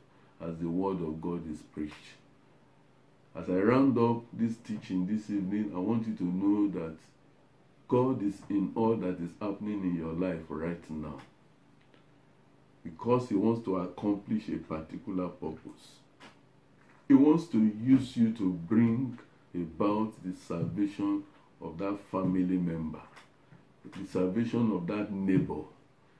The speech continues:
the salvation of that co-worker in your place of work. And if only you will allow him, I want to assure you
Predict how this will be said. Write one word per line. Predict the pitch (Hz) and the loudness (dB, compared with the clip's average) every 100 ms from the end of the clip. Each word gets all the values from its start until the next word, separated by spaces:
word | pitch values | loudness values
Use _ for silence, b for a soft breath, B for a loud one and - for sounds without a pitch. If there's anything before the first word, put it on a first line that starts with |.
| b - | b -10
the | |
salvation | 92 98 95 107 120 123 113 | -6 -2 0 0 0 2 2
of | 90 | 2
that | 92 107 110 | 0 0 -2
co-worker | - 110 107 104 98 - - - - - | -4 0 4 4 4 2 -8 -10 -20 -12
in | 87 85 | -8 -4
your | 82 | -6
place | 80 92 92 - | -6 -4 -2 -4
of | - | -8
work. | 78 78 - - - _ b b b b | -6 -8 -10 -16 -20 _ b b b b
And | - 95 | -4 4
if | 135 127 | 4 6
only | 117 113 110 | 4 4 4
you | 92 | 4
will | 92 90 | 4 4
allow | 90 98 104 101 | 2 0 2 0
him, | 101 90 76 73 - - - - - b b b - | 2 0 -2 -8 -20 -20 -20 -20 -20 b b b -10
I | |
want | 87 110 110 | -4 -2 -2
to | 87 | -4
assure | 78 78 95 90 | -4 -4 0 0
you | 85 76 | 0 -4